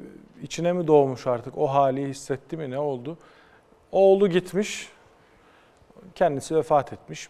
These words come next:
Bir gıyabi cenaze namazı kılınabilir miydi? Kılmışlar zaten. Allah kabul etsin. İki, tabii yeryüzündeki en kıymetli mekan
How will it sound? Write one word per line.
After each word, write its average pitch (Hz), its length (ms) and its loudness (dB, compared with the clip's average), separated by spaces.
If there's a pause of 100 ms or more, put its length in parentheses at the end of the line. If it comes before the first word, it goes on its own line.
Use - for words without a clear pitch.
Bir 165 380 2
gıyabi 156 460 8
cenaze 147 600 0
namazı 147 380 -4
kılınabilir 151 520 0
miydi? 131 320 -6
Kılmışlar 139 520 -8
zaten. 95 300 -14
Allah 123 200 -10
kabul 110 300 -12
etsin. 104 300 -18 (680)
İki, 196 380 -4 (720)
tabii 151 340 -4 (260)
yeryüzündeki 156 680 -2
en 160 140 -4
kıymetli 143 480 -4
mekan 147 380 -2